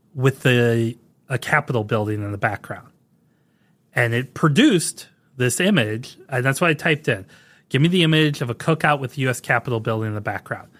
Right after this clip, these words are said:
It gave me this image of people at a cookout with the huge U S Capitol in the background. Now, I could have gone to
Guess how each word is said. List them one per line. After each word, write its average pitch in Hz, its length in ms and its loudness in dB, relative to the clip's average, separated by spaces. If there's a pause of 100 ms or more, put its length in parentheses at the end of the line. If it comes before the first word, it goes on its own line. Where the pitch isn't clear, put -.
(760)
It 127 160 -6
gave 135 160 2
me 160 100 4
this 160 160 2
image 170 280 2
of 165 200 -2 (460)
people 143 320 0
at 160 100 4
a 160 40 2
cookout 135 500 0 (160)
with 120 300 -4
the 127 80 0
huge 117 300 -2
U 110 140 -2
S 110 140 -4
Capitol 143 400 0
in 101 80 -6
the 98 60 -10
background. 101 440 -8
Now, 110 180 -2
I 120 100 2
could - 140 -2
have 117 100 -2
gone 117 300 4
to 113 160 2